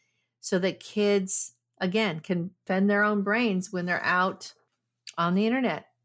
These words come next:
playing games, get, you know, entertainment,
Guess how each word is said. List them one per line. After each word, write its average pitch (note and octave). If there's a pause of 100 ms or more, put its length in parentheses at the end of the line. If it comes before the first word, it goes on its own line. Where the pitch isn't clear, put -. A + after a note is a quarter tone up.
(200)
playing D#3+
games, F#3+
get, E3+
you F3+
know, D#3 (300)
entertainment, F#3